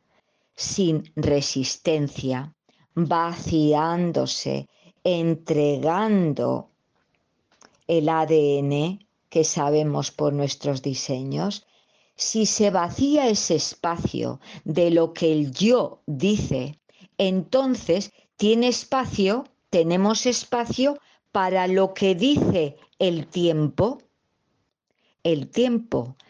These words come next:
pide espacio para la evolución.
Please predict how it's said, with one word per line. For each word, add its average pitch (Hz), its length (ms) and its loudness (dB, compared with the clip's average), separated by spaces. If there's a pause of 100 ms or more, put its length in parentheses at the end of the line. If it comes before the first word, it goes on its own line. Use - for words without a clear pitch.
(400)
pide 202 520 0 (360)
espacio 143 840 -4 (440)
para 139 520 0
la 139 320 0
evolución. 135 1160 -2